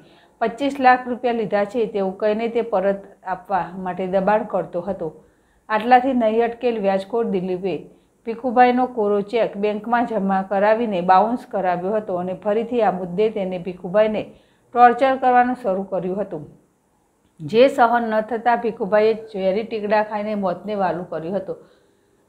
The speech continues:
કોણ છે દિલીપ ચાવ? શું છે તેનો મુખ્ય ધંધો? દિલીપ જી ચાવે જસદણના વિછિયા રોડ ઉપર રહે છે અને તેનો મુખ્ય ધંધો વ્યાજ વટાવનો છે. દિલીપ પૈસાની જરૂરિયાતવાળા લોકોને વ્યાજે પૈસા આપે છે અને તે પણ ખૂબ જ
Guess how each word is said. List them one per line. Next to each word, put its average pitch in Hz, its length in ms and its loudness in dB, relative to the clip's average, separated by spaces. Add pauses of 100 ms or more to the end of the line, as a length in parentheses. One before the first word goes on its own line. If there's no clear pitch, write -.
(100)
કોણ 240 240 4
છે 285 180 0
દિલીપ 254 420 -2
ચાવ? 247 320 4
શું 202 200 -8
છે 254 180 -4
તેનો 240 300 -2
મુખ્ય 202 340 -4
ધંધો? 180 380 -2 (640)
દિલીપ 247 380 -2 (120)
જી 220 240 -4
ચાવે 214 380 2
જસદણના 220 680 -2
વિછિયા 214 560 -2
રોડ 196 180 -2
ઉપર 196 360 -2
રહે 170 340 -4
છે 175 160 -8 (420)
અને 240 200 -4
તેનો 247 240 2
મુખ્ય 226 400 -2
ધંધો 220 320 0
વ્યાજ 190 420 2
વટાવનો 180 520 0
છે. 180 180 -6 (200)
દિલીપ 185 360 -6
પૈસાની 196 460 -2
જરૂરિયાતવાળા 185 800 0
લોકોને 190 420 -2
વ્યાજે 185 360 4
પૈસા 202 420 -2
આપે 180 260 -2
છે 190 200 -2
અને 175 180 -4
તે 180 180 -8
પણ 226 220 -2
ખૂબ 180 340 -8
જ 220 80 0